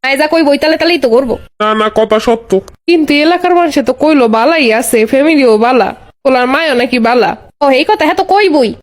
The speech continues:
Speaker 1: পোলার বোর্ডারে সব কাম হালাই তুই, এরপর সারা বাড়ি বাড়ি টাক খায়, সবার লগে রসের পিরিত করে। এরা তো ভালো কইবই।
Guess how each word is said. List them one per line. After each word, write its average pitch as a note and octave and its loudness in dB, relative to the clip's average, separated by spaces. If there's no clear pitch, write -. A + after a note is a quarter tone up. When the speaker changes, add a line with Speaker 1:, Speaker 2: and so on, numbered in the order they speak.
Speaker 1:
পোলার E4+ 0
বোর্ডারে D4+ -2
সব E4 0
কাম E4+ -2
হালাই D#4 -2
তুই, A4+ 0
এরপর D4 -2
সারা D#4 -2
বাড়ি B3+ 0
বাড়ি C#4 0
টাক D#4 -4
খায়, B3 -2
সবার E4+ -2
লগে D#4+ 0
রসের D#4 0
পিরিত C#4 -2
করে। C#4 -4
এরা D4+ -2
তো A#3 -2
ভালো B3+ 0
কইবই। C#4 -2